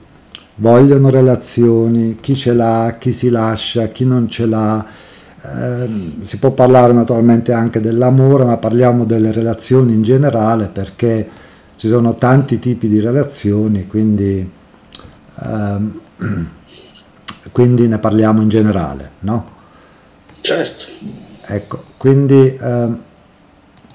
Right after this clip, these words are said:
Speaker 1: ehm, vediamo se va tutto bene, sì, tutto va bene. Ciao Adriana, ciao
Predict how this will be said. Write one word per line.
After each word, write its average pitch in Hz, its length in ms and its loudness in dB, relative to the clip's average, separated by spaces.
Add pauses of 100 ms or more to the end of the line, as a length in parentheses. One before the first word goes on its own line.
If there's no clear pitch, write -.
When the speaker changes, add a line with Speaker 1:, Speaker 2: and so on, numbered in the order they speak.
(1120)
Speaker 1:
ehm, 107 600 -6 (840)
vediamo 104 340 -6
se 104 140 -10
va 98 180 -8
tutto - 280 -6
bene, 139 420 2
sì, 131 260 -4 (340)
tutto - 320 -14
va 110 100 -8
bene. 127 380 2
Ciao 117 240 -2
Adriana, 120 680 -2 (220)
ciao 107 420 -6